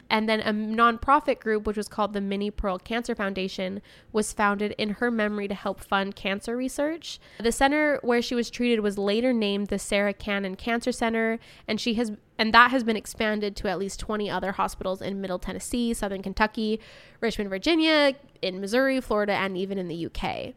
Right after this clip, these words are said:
And her name has also been lent to the affiliated Sarah Cannon Research Center.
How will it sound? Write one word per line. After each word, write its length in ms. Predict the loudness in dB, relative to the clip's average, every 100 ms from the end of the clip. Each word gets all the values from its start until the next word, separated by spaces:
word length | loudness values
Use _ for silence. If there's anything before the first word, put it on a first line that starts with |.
| 0
And 160 | 0 4
her 160 | 4
name 240 | 4 4 2
has 140 | 2
also 260 | 2 0 0
been 160 | -2 -2
lent 180 | -6
to 60 | -6
the 100 | -6
affiliated 640 | -6 -6 -6 -6 -4 -6
Sarah 280 | -6 -8 -8
Cannon 380 | -8 -8 -6 -6
Research 320 | -8 -10 -10
Center. 340 | -12 -10 -10